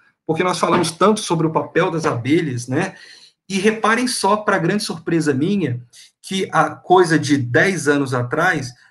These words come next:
ah, dois mil e dez, por exemplo, nós tínhamos trinta artigos publicados em todo o mundo relacionando conservação e abelha.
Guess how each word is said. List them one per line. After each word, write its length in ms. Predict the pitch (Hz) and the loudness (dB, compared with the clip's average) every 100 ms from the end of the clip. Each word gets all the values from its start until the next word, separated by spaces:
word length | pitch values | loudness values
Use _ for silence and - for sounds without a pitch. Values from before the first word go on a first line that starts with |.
| _ - | _ -2
ah, 800 | 143 147 147 143 143 139 135 127 | 2 4 4 4 2 0 -2 -6
dois 260 | 127 180 165 | 0 0 2
mil 160 | 151 151 | 0 0
e 60 | |
dez, 380 | 139 - - 185 | 0 -6 -10 -10
por 140 | - 135 | -4 -2
exemplo, 600 | 123 113 175 214 147 123 - _ | -2 0 0 0 -4 -10 -14 _
nós 240 | 160 180 | -6 -6
tínhamos 320 | - 208 196 - | -4 -4 -4 -8
trinta 840 | _ 226 269 262 - 135 120 120 _ | _ 2 2 0 0 -2 -2 -6 _
artigos 640 | 147 131 - - 165 127 | -12 -12 -10 -6 -4 -4
publicados 960 | 120 151 131 127 123 135 175 190 120 - _ _ - | -8 -8 -6 -6 -2 0 0 0 -6 -10 _ _ -4
em 140 | 147 | -4
todo 220 | 147 135 | -2 -2
o 40 | 123 | 0
mundo 320 | 147 196 156 | 0 0 -2
relacionando 720 | 123 147 147 151 131 147 170 | -2 -2 0 -2 0 0 -2
conservação 1040 | 160 160 160 147 135 127 - 156 185 208 - _ _ _ | -4 -4 -2 -2 -2 -4 -2 0 0 -4 -8 _ _ _
e 220 | 170 202 - | -4 -4 0
abelha. 680 | 196 151 151 170 131 117 | -2 4 6 6 4 -4